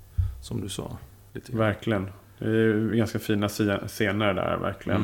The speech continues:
Speaker 1: Mm.
Speaker 2: eh,
Speaker 1: Och det, det är just
Speaker 2: mellan
Speaker 1: då
Speaker 2: dem.
Speaker 1: Harry behöver det också, om man säger
Speaker 2: Mm.
Speaker 1: så. Han,
Speaker 2: Mm.
Speaker 1: han är lite förlorad där ett tag, sen,
Speaker 2: Mm.
Speaker 1: sen träffar han Sirius Black, liksom, så.
Speaker 2: Ja.
Speaker 1: Ja.
Speaker 2: Och hon utnyttjar ju verkligen det här ändå med, liksom, <laughs> om man säger så, eh,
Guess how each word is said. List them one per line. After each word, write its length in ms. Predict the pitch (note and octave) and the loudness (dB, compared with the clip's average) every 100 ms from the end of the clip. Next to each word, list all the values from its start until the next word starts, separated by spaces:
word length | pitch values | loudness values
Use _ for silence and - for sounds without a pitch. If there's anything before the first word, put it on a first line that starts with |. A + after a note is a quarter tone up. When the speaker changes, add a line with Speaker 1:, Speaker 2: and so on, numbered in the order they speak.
| A2+ | 4
Speaker 1:
Mm. 140 | B2 B2 | 4 2
Speaker 2:
eh, 260 | B2 - G#2 | 0 -2 -2
Speaker 1:
Och 80 | |
det, 340 | G#2+ A2 G#2 G2+ | 2 2 2 0
det 100 | G#2 | 4
är 20 | |
just 140 | A2 A#2 | 6 8
Speaker 2:
mellan 120 | G#2+ G#2 | 10 10
Speaker 1:
då 60 | |
Speaker 2:
dem. 80 | G2+ | 8
Speaker 1:
Harry 280 | G2+ A2+ A2+ | 8 8 8
behöver 400 | A2 G#2+ A#2 G#2 | 6 6 6 6
det 60 | G#2 | 2
också, 300 | G2 - F2+ | 0 -2 -2
om 100 | F2+ | -2
man 140 | F#2 | -4
säger 160 | F#2 A2+ | -2 0
Speaker 2:
Mm. 80 | |
Speaker 1:
så. 120 | A2 F#2+ | 0 0
Han, 200 | G2 F#2 - | -4 -8 0
Speaker 2:
Mm. 140 | A2+ A2+ | 2 2
Speaker 1:
han 120 | A2 | 2
är 40 | G#2+ | 2
lite 580 | G#2+ G2+ F#2+ F#2+ F2+ F2 | 2 2 4 4 2 0
förlorad 520 | - A2 G#2+ G2+ F2+ | 0 0 2 2 0
där 180 | F2+ F#2+ | 0 -4
ett 80 | G2+ | -6
tag, 280 | G#2+ G#2 G#2 | -6 -4 -6
sen, 180 | G#2+ A2+ | -6 0
Speaker 2:
Mm. 140 | A2 A2 - - - - - - | 0 0 -6 -20 -20 -20 -20 -20
Speaker 1:
sen 200 | - G#2+ | -8 -6
träffar 320 | F#2 G#2+ - G2 | -2 -2 -2 -4
han 80 | |
Sirius 580 | F#2 - G#2+ - - - | -4 -2 -2 -4 -8 -10
Black, 300 | - - - | -10 -10 -10
liksom, 280 | - - C2 | -12 -12 -10
så. 120 | A#1+ - - - - - - - - - - - - | -10 -12 -14 -18 -20 -20 -20 -20 -20 -16 -14 -12 -4
Speaker 2:
Ja. 80 | - | 4
Speaker 1:
Ja. 180 | A2+ A#2+ | 8 10
Speaker 2:
Och 180 | A#2+ A#2+ | 10 8
hon 260 | B2+ C3 | 8 6
utnyttjar 640 | C3 B2+ B2+ B2 C3+ C#3 C3 | 6 6 4 4 2 2 6
ju 140 | A2+ | 6
verkligen 440 | G#2 G#2 F#2+ B2 B2 | 8 6 4 2 4
det 60 | G2 | 4
här 160 | F#2 | 4
ändå 320 | F#2 F2+ F2+ | 2 0 -2
med, 220 | F#2+ F#2 F2+ | 0 0 0
liksom, 500 | F2+ - F2+ F2 - | -2 -6 -6 -6 -4
<laughs> 40 | F2+ | 2
om 100 | A2 | 2
man 120 | F#2 | 2
säger 240 | - F#2+ | 2 0
så, 240 | F2+ F2+ E2+ | 0 0 0
eh, 320 | E2+ D#2+ | 0 -2